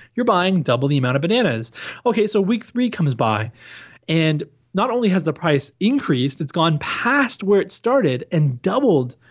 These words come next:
where it was before. So now you're gonna buy half the amount of bananas as you did in week one.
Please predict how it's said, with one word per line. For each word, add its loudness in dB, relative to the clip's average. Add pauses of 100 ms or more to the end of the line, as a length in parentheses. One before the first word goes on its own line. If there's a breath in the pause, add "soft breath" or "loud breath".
(140 soft breath)
where 2
it 0
was 2
before. 0 (1300)
So 0
now 2
you're 0
gonna 0
buy 0 (280)
half -6
the 2
amount 2
of -2
bananas 0
as -4
you 2
did 2
in -2
week -4
one. 2